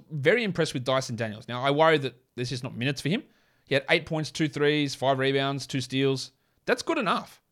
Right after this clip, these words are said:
Like, that's good enough to be a back-end twelve team league guy if that role sticks. The problem is it just isn't going to. But he should get really most of Devontae Graham's minutes, hopefully.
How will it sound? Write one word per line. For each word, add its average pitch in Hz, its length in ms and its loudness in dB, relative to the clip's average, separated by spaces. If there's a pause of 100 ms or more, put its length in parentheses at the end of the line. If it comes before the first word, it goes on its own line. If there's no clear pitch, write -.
(100)
Like, 160 100 -8
that's 262 180 4
good 254 140 2
enough 208 240 2
to 160 80 -2
be 156 120 2
a 143 60 4
back-end 139 500 2
twelve 131 220 0
team 123 180 -2
league 120 160 -4
guy 110 200 -2 (100)
if - 340 -6 (340)
that 131 240 2
role 127 220 2
sticks. - 340 -6
The 151 100 -2
problem 165 320 2
is 139 80 -4
it 123 80 -6
just 131 240 -10
isn't 135 220 -4
going 110 240 -6
to. - 120 -14 (520)
But 165 100 2
he 285 80 4
should 175 180 -2
get 139 260 0 (140)
really 127 220 -4
most 120 280 -4
of 117 80 -4
Devontae 104 360 -6
Graham's 101 280 -8
minutes, 101 200 -12
hopefully. - 320 -12